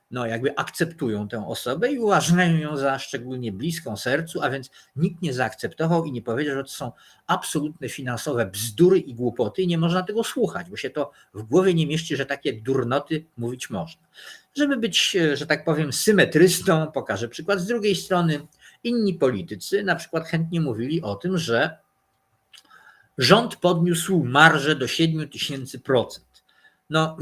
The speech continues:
<clears throat> marża to jest procent zysku w cenie. Więc jeśli ktoś, coś kupiłeś za złotówkę i sprzedajesz to za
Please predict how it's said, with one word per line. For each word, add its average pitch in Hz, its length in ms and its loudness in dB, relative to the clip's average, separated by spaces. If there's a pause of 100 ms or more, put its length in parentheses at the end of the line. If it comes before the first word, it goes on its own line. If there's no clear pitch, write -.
(160)
<clears throat> - 220 -18
marża 135 720 4
to 143 140 -4
jest 131 340 -4 (100)
procent 170 680 0
zysku 139 500 -6
w - 100 -10
cenie. 127 420 0 (380)
Więc 117 160 -8
jeśli 160 220 -4
ktoś, 165 240 -8
coś 185 240 -4
kupiłeś 156 460 0
za 139 200 0
złotówkę 151 800 -4 (460)
i 165 100 0
sprzedajesz 165 720 0
to 123 140 -4
za 104 340 -2